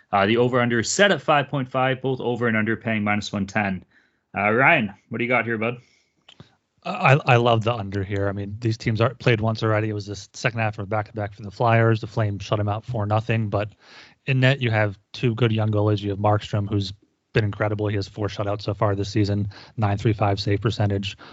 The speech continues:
Speaker 2: Hart has a nine three one save percentage. Flyers are really gonna wanna bear down after losing on Saturday. They haven't lost back-to-back games yet this season, which is, was a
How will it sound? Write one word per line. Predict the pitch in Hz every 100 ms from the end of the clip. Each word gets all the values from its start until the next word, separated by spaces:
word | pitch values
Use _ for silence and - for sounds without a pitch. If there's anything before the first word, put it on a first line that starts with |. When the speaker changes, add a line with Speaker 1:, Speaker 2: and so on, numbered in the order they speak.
| -
Speaker 2:
Hart | - 117 127
has | 104
a |
nine | 101 101 104
three | - 101
one | 101 101
save | 107 98
percentage. | 107 - 101 98 98 - - - -
Flyers | - 117 110 104
are | 104
really | 107 107
gonna | 104
wanna | 104 101
bear | 104 101
down | 101 101 101 101
after | 101 - 101 98 98 - _ 143
losing | 117 110 107
on | 104
Saturday. | 98 107 101 101 104 104
They | 104 110
haven't | - 120 131
lost | 120 117 117
back-to-back | - 110 - 107 107 107
games | 113 110 107
yet | 110 107
this | 107 -
season, | 120 117 127 107
which | -
is, | 104
was | 107 107 104
a | 101 98